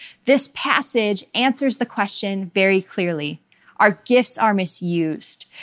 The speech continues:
Giving is coerced. Professionals are exalted. Ordinary people are reduced to spectators. Power and productivity are made ultimate. Creation is worshipped. God is misperceived. And far from bringing him near,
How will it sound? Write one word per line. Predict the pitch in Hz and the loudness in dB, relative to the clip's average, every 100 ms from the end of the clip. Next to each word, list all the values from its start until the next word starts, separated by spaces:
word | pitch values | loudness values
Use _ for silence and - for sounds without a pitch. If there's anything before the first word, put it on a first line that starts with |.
| - | -8
Giving | - 254 254 240 | 2 4 4 4
is | 214 | 2
coerced. | - 220 190 165 170 - - - - - | 2 0 2 0 0 0 0 -2 -14 -6
Professionals | - 220 - 233 - 247 247 226 | -2 0 2 2 2 2 2 4
are | 202 190 | 4 4
exalted. | 170 160 185 180 - - 160 175 - - | 2 2 2 2 0 -6 -6 -8 -20 -6
Ordinary | - 262 254 262 220 214 | 2 4 6 4 4 2
people | - 247 - 269 302 - | 2 2 4 4 2 2
are | 214 | 2
reduced | 202 190 240 226 - | 2 2 0 -2 -2
to | |
spectators. | 180 - - 196 - - 170 156 156 180 - - _ _ _ _ _ | 0 0 2 0 0 -2 0 -2 -2 0 0 0 _ _ _ _ _
Power | - 254 247 240 220 | 0 4 6 6 6
and | 196 208 | 4 0
productivity | - 226 202 - - 226 220 208 185 | 2 2 2 0 0 2 2 0 0
are | 185 185 | 0 0
made | 190 190 - | 0 -2 0
ultimate. | 190 202 - 208 180 - | 2 2 2 -2 -2 -2
Creation | - 220 202 208 233 - 208 | -4 -2 4 4 4 0 0
is | 185 175 | 0 -2
worshipped. | 180 208 208 - 185 - | 0 2 2 0 -4 -2
God | 208 214 240 | 4 4 4
is | 196 | 2
misperceived. | 196 190 - 180 - - 226 185 170 - - - | 0 0 -2 2 2 2 2 2 0 -4 -14 -4
And | - 208 | 0 2
far | - 247 330 | 4 4 4
from | - 320 294 | 4 4 4
bringing | 226 247 240 233 226 | 4 2 2 2 2
him | 220 202 | 2 2
near, | 208 196 160 160 196 | 2 2 2 0 -2